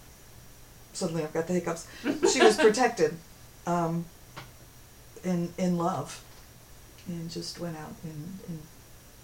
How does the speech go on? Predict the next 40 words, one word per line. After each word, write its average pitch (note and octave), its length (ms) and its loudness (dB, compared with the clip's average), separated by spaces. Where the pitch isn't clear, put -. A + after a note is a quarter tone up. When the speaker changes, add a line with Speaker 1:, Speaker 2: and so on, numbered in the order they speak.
Speaker 1:
yeah, F3 200 -4
connected F3+ 400 -2
with E3+ 140 -6
people. E3+ 320 -6
I F3 40 -2
love E3+ 220 -4
it. - 60 -10
And E3+ 100 4
Jesus, E3+ 380 0
he's, F#3 280 -2
I, A3 220 6
you G3 80 -2
know, D#3+ 120 0
I'm A#3 140 2
a - 40 0
fan F#3 260 2
of D3+ 80 -6
his. D#3+ 440 4
I, F#3 100 4
Speaker 2:
<laughs> - 0 -
Speaker 1:
he's A#3+ 460 4
like, B3+ 260 4
he's A3+ 100 -6
like B3 140 6
the A#3+ 120 10
ultimate A3 460 8
peace G#3+ 340 2
dude. D3 320 8
Speaker 2:
Mm-hmm. F#3 420 -4
Speaker 1:
Like, F#3 320 4
just G#3 300 -2
his F#3+ 400 -2
message F#3 340 6
of B3 120 2
Speaker 2:
Forgiveness G#3 240 8
Speaker 1:
love G3+ 260 12
and A#3 160 2
peace. D4 420 2
Speaker 2:
and F#3 160 -4
forgiveness. E3+ 500 -6